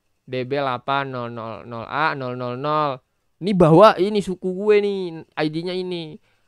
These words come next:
Ini pelanggannya nih. Isinya, isinya misalnya, wah, nol nol nol nol nol nol nol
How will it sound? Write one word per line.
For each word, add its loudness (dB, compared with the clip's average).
Ini -4
pelanggannya 0
nih. -6
Isinya, -10
isinya -10
misalnya, -6
wah, 0
nol -8
nol -8
nol -8
nol -10
nol -10
nol -10
nol -10